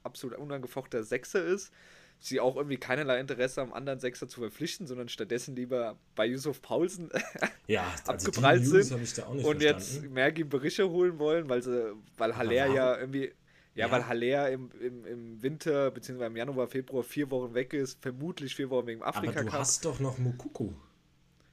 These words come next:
Speaker 2: Du hast Malen, der
Speaker 1: Äh,
Speaker 2: Mittelstürmer
Speaker 1: ich
Speaker 2: spielen kann.
Speaker 1: Hier, es fragt mich, es versteht niemand, auch sämtliche Fußballkanäle, Twitter-Accounts, den ich folge, es versteht keiner, warum sie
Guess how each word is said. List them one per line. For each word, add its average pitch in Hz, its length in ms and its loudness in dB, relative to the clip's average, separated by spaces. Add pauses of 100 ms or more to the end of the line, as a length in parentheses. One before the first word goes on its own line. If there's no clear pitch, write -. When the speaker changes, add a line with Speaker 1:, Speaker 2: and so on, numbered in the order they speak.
(120)
Speaker 2:
Du 107 140 -8
hast 127 220 0
Malen, 120 480 -2
der 127 100 4
Speaker 1:
Äh, - 20 8
Speaker 2:
Mittelstürmer 104 400 -4
Speaker 1:
ich - 100 -4
Speaker 2:
spielen 101 300 -10
kann. 98 140 -16 (340)
Speaker 1:
Hier, 156 300 0 (340)
es - 160 -14 (300)
fragt 180 400 2
mich, 190 140 -6
es 151 200 -2
versteht 151 420 -2
niemand, 185 540 -2 (120)
auch 143 200 0
sämtliche 139 480 -4
Fußballkanäle, 135 1500 -2
Twitter-Accounts, 131 640 -4
den 120 100 -8
ich 120 100 -12
folge, 120 160 0
es 120 60 -6
versteht 127 380 -4
keiner, 139 380 -2
warum 123 200 -4
sie 127 240 -6